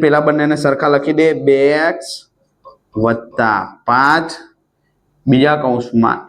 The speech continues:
એક્સ વત્તા વર્ગમૂળ બે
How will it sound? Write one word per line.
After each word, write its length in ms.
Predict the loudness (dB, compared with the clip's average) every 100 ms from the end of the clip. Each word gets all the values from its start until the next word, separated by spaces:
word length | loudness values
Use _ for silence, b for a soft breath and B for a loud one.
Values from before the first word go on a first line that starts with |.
| 0 0
એક્સ 240 | -2 -8 -8 -2
વત્તા 440 | -2 -4 -4 -2 0 -2
વર્ગમૂળ 800 | -4 -4 0 2 4 4 4 2 -2 -10 -18 _ _ _ _ -2
બે 240 | 2 2